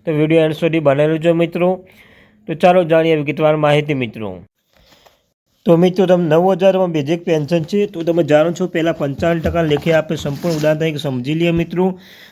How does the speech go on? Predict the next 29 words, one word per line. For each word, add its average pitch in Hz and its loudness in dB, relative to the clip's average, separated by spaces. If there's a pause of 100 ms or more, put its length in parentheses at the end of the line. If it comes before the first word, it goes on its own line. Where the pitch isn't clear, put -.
(140)
જે 165 4
પહેલાં 165 2 (340)
તમે 160 0
જાણો 147 2
છો 165 0
તેમ 175 2
નવ 147 0
હજાર, 160 2
એટલે 143 0
નવ 135 2
હજાર 165 2
પંચાવન 160 -2
ટકા 160 0
લેખે 156 0 (380)
તો 160 -6
ચાર 160 2
હજાર 160 4
નવસો 151 -2
પચાસ 170 0
હતા, 180 2
ચાર 165 0
હજાર 156 0
નવસો 147 -2
પચાસ 175 0 (400)
પ્લસ 165 0
એક 170 0
હજાર 165 4
મેડિકલ 156 2
એલાઉન્સ 170 2